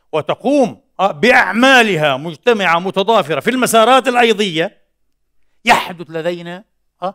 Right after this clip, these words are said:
مثل ظاهرة خفق فراشة بجناحيها. شوف، تحريك الجناح هذا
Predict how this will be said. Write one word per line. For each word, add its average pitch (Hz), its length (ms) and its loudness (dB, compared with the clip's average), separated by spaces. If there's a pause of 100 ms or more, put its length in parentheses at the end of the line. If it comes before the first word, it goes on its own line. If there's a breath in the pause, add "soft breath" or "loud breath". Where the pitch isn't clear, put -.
(140)
مثل 208 220 0
ظاهرة 175 560 -2 (380)
خفق - 500 -12
فراشة 160 540 -8
بجناحيها. 131 760 -20 (1500)
شوف، - 120 -20 (480)
تحريك 240 300 -8
الجناح 208 400 -4
هذا 175 260 -4